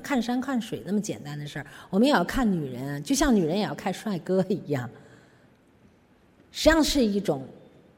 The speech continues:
都要共同的提供自己最好的那一面给对方嘛。所以说女人爱漂亮。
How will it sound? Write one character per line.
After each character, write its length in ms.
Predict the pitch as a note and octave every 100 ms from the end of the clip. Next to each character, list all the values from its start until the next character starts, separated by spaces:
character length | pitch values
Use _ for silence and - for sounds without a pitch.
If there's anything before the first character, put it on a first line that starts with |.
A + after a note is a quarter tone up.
| _ _ _ _ -
都 100 | C#4
要 260 | C4+ F#3+ F3+ - - -
共 200 | D#4 B3+
同 240 | - D#3
的 60 | F#3+
提 240 | - F3
供 320 | F3+ G#3 F3 - -
自 220 | - C#4+
己 160 | C#4+ D3
最 180 | - D4
好 300 | - F3 -
的 80 | D3+
那 100 | G3+
一 80 |
面 240 | D#3 D#3+ C#3+
给 120 | C3
对 220 | A#2 D#3
方 200 | C3 D3
嘛。 220 | C#3 C3 B2+
所 160 | - A#3+
以 80 | A#3
说 120 | C4+
女 200 | B3+ D3+
人 120 | C3+
爱 140 | E3+
漂 240 | E3+ G3+ D3+
亮。 180 | C3